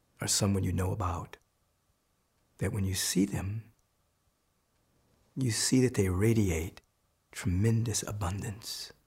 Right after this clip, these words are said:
I'm not talking mere materialism. I'm not talking about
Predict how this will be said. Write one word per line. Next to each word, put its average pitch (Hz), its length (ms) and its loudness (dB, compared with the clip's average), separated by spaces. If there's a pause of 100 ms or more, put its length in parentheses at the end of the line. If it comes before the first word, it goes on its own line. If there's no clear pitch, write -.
(1800)
I'm 175 140 -4
not 156 180 2
talking - 400 0
mere 98 200 4
materialism. 90 880 -2 (1600)
I'm 107 120 -2
not 113 160 2
talking 107 380 0
about 98 380 0